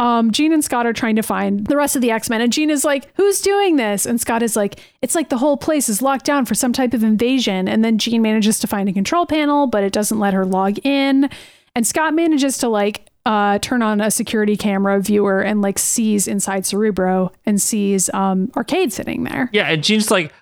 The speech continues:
Speaker 2: "Wait, who the fuck is that?" And Scott's like, "I literally have no idea. I think he's one of Kitty's friends." And then Kitty and everybody just, like, kind of fades and they're like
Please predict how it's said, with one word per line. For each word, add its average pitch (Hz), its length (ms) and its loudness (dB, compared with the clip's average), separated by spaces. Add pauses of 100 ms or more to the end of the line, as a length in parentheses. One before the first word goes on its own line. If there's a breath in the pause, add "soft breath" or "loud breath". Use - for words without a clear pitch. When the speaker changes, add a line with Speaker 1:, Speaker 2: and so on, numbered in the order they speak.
(140 soft breath)
Speaker 2:
"Wait, 170 280 0 (100)
who 220 180 2
the 349 120 2
fuck - 380 -2 (160)
is 202 300 2
that?" 85 320 -2
And 123 100 -2
Scott's 151 320 -2
like, 151 220 0
"I 135 160 0
literally 127 340 0
have 110 160 0
no 95 140 2
idea. 87 360 2
I 101 80 0
think 135 200 -4
he's 131 120 -6
one 127 120 -2
of 104 60 -8
Kitty's 104 280 -2
friends." 85 300 -4
And 120 100 2
then 151 100 0
Kitty 202 460 -2
and 147 80 0
everybody 143 220 -2
just, 147 140 -6
like, 147 100 -4
kind 135 120 -2
of 110 80 -6
fades 110 300 -4
and 117 120 -2
they're 120 80 -2
like 120 260 -2